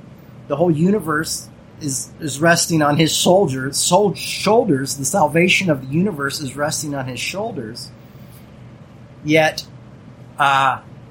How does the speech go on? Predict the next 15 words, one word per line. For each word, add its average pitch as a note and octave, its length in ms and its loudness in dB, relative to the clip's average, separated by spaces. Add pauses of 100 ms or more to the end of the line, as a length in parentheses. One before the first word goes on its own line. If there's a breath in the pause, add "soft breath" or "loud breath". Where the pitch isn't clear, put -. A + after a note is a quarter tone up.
(1080)
those E3 300 2
who E3 100 2
are D#3 80 2
training F3+ 420 2
him C#3 260 2
to, - 260 -10
to - 140 -6
do F3 200 0
this E3 380 0
have D3 180 -2
not D#3 200 2
been D3 100 -2
honest F3+ 380 2
with G#2+ 160 -10
him, - 140 -20